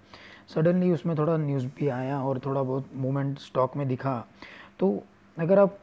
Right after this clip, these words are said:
continuous उसको track करोगे, तो last एक डेढ़ महीने में अच्छा बाउंस back दिया है, हमारे करीबन बाईस सौ के level पे अभी कोट कर रहा है। तो मुझे ऐसा लगता है कि Reliance में हम लोग bet ले सकते हैं, अ, ये महीने के लिए, मतलब एकदम aggressive नहीं, पर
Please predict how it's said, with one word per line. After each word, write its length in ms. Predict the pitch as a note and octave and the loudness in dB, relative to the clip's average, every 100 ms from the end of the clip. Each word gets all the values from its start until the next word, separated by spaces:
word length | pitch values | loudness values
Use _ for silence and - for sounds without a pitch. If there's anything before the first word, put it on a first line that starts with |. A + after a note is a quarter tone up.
| - | -4
continuous 420 | E3+ G#3 A3+ G3 | 0 2 0 -2
उसको 200 | F#3 F#3 | 0 0
track 200 | E3+ D#3 | 0 -2
करोगे, 280 | E3+ D#3+ F#3+ | -2 0 0
तो 80 | G3 | 0
last 460 | D#3 G3 G3+ - | 2 0 -2 0
एक 140 | F#3+ F3+ | 2 4
डेढ़ 160 | G3 | 4
महीने 220 | D#3 C3 | 2 -2
में 160 | C#3+ C#4 | -4 -4
अच्छा 340 | F3 - F#3+ | -6 0 2
बाउंस 440 | D#3 B2+ C#3 C#3 C3+ | 0 0 -2 -2 -4
back 120 | A#2+ | -6
दिया 240 | A2+ A#2+ A#2 | -6 -6 -6
है, 60 | |
हमारे 180 | A#2+ C3+ - | -4 -6 -4
करीबन 320 | D3 D3 D3+ | -2 0 2
बाईस 260 | C#3+ C#3+ - | 2 0 -2
सौ 100 | C#3+ | -2
के 80 | D3 | 0
level 220 | C3 C3+ | 0 0
पे 120 | C#3+ | 2
अभी 140 | F3 | 0
कोट 260 | F3+ D3 B2 | 0 -2 -4
कर 140 | - | -6
रहा 100 | - | -12
है। 80 | - - - - - - - - - - | -14 -18 -20 -20 -20 -20 -20 -20 -6 0
तो 80 | |
मुझे 240 | D3 D#3 G3 | 2 4 4
ऐसा 180 | F#3 F#3+ | 4 4
लगता 260 | F3+ - | 2 0
है 60 | F#3+ | -2
कि 440 | F#3 G3 G3 G3 D#3+ | 0 2 2 0 -2
Reliance 440 | D#3 D#3 D#3+ - | -2 0 -2 -4
में 80 | D3+ | -2
हम 80 | D#3 | 0
लोग 180 | D#3 B2 | 0 0
bet 220 | D#3 B2+ | -2 0
ले 160 | D#3 | 2
सकते 300 | F3 F3+ - | 2 -2 -4
हैं, 220 | D#3 F3 C4+ - - - - - - | -4 -4 -8 -16 -20 -20 -20 -14 -6
अ, 300 | B2+ B2+ B2 | -4 -2 0
ये 220 | C3 D#3 | 2 2
महीने 280 | D#3 D3 C#3 | 2 0 0
के 100 | C#3 | 0
लिए, 280 | B2 A#3 D4+ A#3 - - | 0 -2 -8 -14 -12 -6
मतलब 280 | C#3 D3 C#3+ - - | -2 0 -2 -8 -8
एकदम 300 | C#3+ D#3 F#3+ | -2 0 2
aggressive 460 | C#3 D3+ E3+ - A3 | 2 2 2 2 2
नहीं, 240 | F#3+ A#3 | 2 0
पर 280 | A3 F#3+ | 2 2